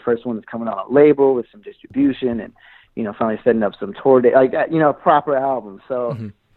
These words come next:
Speaker 1: uh, yeah, I hope, I hope for people, one, to know, get to know who I am, and two, to feel, like,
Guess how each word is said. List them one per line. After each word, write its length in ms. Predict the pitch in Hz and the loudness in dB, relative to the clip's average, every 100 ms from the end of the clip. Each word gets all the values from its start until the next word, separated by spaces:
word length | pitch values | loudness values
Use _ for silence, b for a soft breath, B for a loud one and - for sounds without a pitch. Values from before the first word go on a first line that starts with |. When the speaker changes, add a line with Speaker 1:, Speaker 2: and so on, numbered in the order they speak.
| _ | _
Speaker 1:
uh, 40 | 120 | -6
yeah, 240 | 156 180 | -2 -2
I 20 | |
hope, 320 | 120 170 160 147 | -4 -8 -8 -12
I 40 | 123 | -10
hope 220 | 165 175 | -8 -8
for 100 | 170 | -10
people, 280 | 165 165 143 | -12 -10 -8
one, 240 | 143 165 | -6 -4
to 80 | 160 | -4
know, 180 | 139 143 | -4 -4
get 200 | - - | -6 -6
to 80 | 143 | -4
know 140 | 139 | -4
who 100 | 139 | -4
I 140 | 127 | -4
am, 280 | 123 131 143 | -6 -6 -8
and 100 | 120 - | -10 -8
two, 160 | 135 135 | -4 -4
to 100 | 123 | -4
feel, 260 | - 131 120 | -4 -2 0
like, 360 | 117 107 - | 0 -2 -6